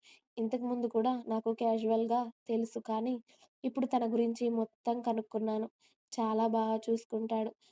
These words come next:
పైగా ప్రసన్నని ప్రేమిస్తున్నాడు కదా, అలాంటివాడు ప్రసన్నకి దొరికినందుకు నాకు చాలా హ్యాపీగా ఉందే," అన్నాడు ధీరజ్ భార్యని పట్టుకొని. "ఇంకేంటి,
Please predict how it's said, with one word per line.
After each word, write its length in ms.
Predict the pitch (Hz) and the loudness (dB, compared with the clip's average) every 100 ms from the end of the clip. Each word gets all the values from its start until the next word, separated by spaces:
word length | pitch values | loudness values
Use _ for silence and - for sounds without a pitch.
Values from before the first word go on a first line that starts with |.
| _ _ | _ _
పైగా 300 | 226 214 233 233 233 | 0 2 2 -2 -6
ప్రసన్నని 540 | - 220 226 226 220 226 | -6 -2 0 0 0 0
ప్రేమిస్తున్నాడు 840 | 226 220 220 - 226 220 220 214 | 0 2 0 -2 -4 -2 -2 -2
కదా, 280 | 220 214 226 - - - _ | -2 -2 -2 -4 -16 -20 _
అలాంటివాడు 680 | 269 269 262 247 233 226 233 240 | 0 2 2 2 2 4 2 0
ప్రసన్నకి 560 | 240 233 226 226 233 214 | -2 -2 0 -2 -2 0
దొరికినందుకు 680 | 220 214 226 220 220 - 247 - _ _ 233 | 0 0 0 0 -2 -2 -4 -4 _ _ -4
నాకు 220 | 226 233 | -2 -2
చాలా 420 | - 220 220 226 | -2 -2 0 0
హ్యాపీగా 560 | 226 220 220 240 233 247 | 0 -2 0 0 2 0
ఉందే," 340 | 240 226 214 226 - - _ | 0 0 0 0 -6 -20 _
అన్నాడు 420 | 277 247 233 226 226 - | -4 -2 0 0 -2 -2
ధీరజ్ 380 | 220 220 214 208 220 | 2 4 2 -2 -6
భార్యని 420 | 220 220 220 233 | -4 0 0 0
పట్టుకొని. 500 | 226 226 214 220 247 - _ - _ - | -2 -6 -6 -6 -8 -12 _ -20 _ -4
"ఇంకేంటి, 540 | 254 269 285 247 247 | -2 2 2 2 -2